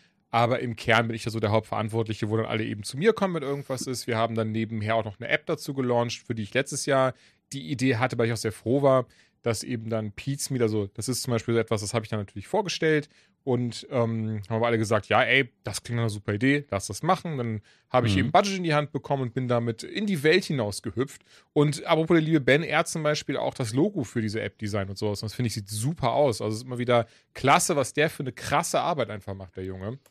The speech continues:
Speaker 2: Vor allen Dingen auch so schnell.
Speaker 1: Ja,
Speaker 2: Also ich,
Speaker 1: wirklich.
Speaker 2: äh, ich,
Speaker 1: Also
Speaker 2: ich arbeite ja viel mit Illustratoren auch
Speaker 1: Mhm.
Speaker 2: zusammen und,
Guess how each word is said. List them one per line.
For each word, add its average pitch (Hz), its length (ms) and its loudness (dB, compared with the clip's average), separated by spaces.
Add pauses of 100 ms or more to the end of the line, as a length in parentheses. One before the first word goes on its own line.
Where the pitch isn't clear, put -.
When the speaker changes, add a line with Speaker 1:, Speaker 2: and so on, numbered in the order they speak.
(460)
Speaker 2:
Vor 196 160 0
allen 285 60 4
Dingen 202 120 4
auch 143 80 4
so 110 140 2
schnell. 120 340 2 (160)
Speaker 1:
Ja, 139 160 10
Speaker 2:
Also 156 180 8
ich, 117 120 -4
Speaker 1:
wirklich. 120 420 2
Speaker 2:
äh, - 40 -14
ich, - 80 -4
Speaker 1:
Also 127 360 2 (640)
Speaker 2:
ich - 160 -2
arbeite 151 240 6
ja 131 80 4
viel 160 300 2
mit 170 180 2
Illustratoren 151 560 -2
auch 143 100 -2
Speaker 1:
Mhm. 131 60 -4
Speaker 2:
zusammen 139 480 2
und, 120 420 0